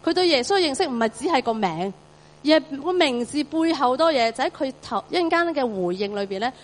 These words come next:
嚟到表達出嚟。佢講咩呢？佢話官長，佢話你今日見到呢個殘障嘅人嚟到去得痊愈，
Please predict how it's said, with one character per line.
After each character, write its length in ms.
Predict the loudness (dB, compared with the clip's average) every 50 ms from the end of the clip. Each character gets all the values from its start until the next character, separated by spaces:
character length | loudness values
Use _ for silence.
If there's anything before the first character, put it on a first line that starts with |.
| -10 -4
嚟 80 | 0 0
到 60 | 2
表 160 | 2 2 2 2
達 140 | 2 0
出 140 | 0 -2 -2
嚟。 200 | -2 0 -2 -2 -4 -10 -20 -16 -4 -2
佢 100 | 0 0
講 160 | 2 2 2
咩 180 | 2 2 2 2
呢？ 200 | 2 2 0 -2 -4 -10 -20 -20 -20 -20 -20 -8 -2
佢 120 | 0 2 4
話 300 | 6 6 6 4 4 2
官 260 | 0 -2 -2 -2 0
長， 280 | 0 -2 -2 -2 -2
佢 60 | 0 4
話 120 | 4 6
你 100 | 6 6 4
今 200 | 4 4 4 6
日 120 | 4 4
見 220 | 4 2 2 4 6
到 120 | 8 8
呢 140 | 8 8 8
個 100 | 6 4
殘 400 | 4 2 0 0 0 0 0 0
障 220 | 2 2 2 4
嘅 140 | 4 2 2
人 260 | 2 2 0 -2 -8 -10 -16 -20 -20 -20 -20 -20 -20 -20 -20 -20 -20 -20 -20 -20 -20 -20 -20 -20 -20 -20 -20 -20 -20 -20 -20 -20 -12 0
嚟 120 | 2 4 6
到 140 | 8 8 10
去 220 | 10 8 8 6 4 2 4
得 100 | 4 4
痊 500 | 4 0 -4 -2 0 0 0 0 -2 -2
愈， 320 | -2 0 0 0 0 -2